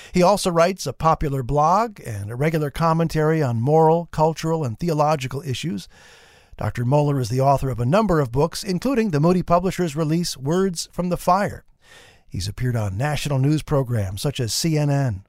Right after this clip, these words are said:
Larry King Live, N B C, Today Show, and Dateline N B C. He and his wife, Mary, reside in Louisville, Kentucky, and have two children. Thanks for connecting with us today, Doctor Mohler.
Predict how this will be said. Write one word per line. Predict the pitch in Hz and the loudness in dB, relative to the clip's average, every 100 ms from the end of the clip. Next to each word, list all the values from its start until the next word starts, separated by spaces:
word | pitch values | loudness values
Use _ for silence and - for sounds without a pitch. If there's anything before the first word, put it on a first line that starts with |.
| - | -2
Larry | 160 190 180 | 2 2 0
King | 170 170 160 | -2 -2 -2
Live, | 143 147 147 104 - | 0 0 0 -4 -6
N | 185 196 | -2 -2
B | 175 180 | -2 -4
C, | 151 180 185 139 | -4 -6 -6 -4
Today | 185 180 196 | -4 -2 -4
Show, | 185 160 123 117 | -4 -2 -2 -2
and | 117 - - - - | -6 -10 -20 -20 -2
Dateline | 170 233 175 156 147 143 | 2 2 2 2 2 0
N | 160 160 | -2 -2
B | 147 151 | 0 -2
C. | 131 175 160 95 - _ _ _ | -2 -4 -6 -8 -12 _ _ _
He | 143 | -6
and | 139 | -6
his | 127 | 0
wife, | 143 139 123 | 0 0 0
Mary, | 127 139 131 127 - _ | 0 2 2 0 -4 _
reside | 139 120 151 151 | -4 2 4 2
in | 123 123 | 0 2
Louisville, | 208 185 180 | 4 4 2
Kentucky, | 170 165 - 196 269 214 - - _ | 0 0 0 0 -4 -8 -14 -20 _
and | 180 | -2
have | 202 185 | -2 -2
two | 247 262 | -2 -2
children. | 269 277 208 101 - _ _ _ - | 0 0 0 -4 -10 _ _ _ -6
Thanks | 127 135 | -6 -6
for | - 120 | -10 -8
connecting | 147 165 165 147 | -2 0 0 -4
with | 143 | -2
us | 143 | -4
today, | - 156 196 | -4 -4 -2
Doctor | 165 156 - | 0 0 0
Mohler. | 156 175 214 | -4 -4 -6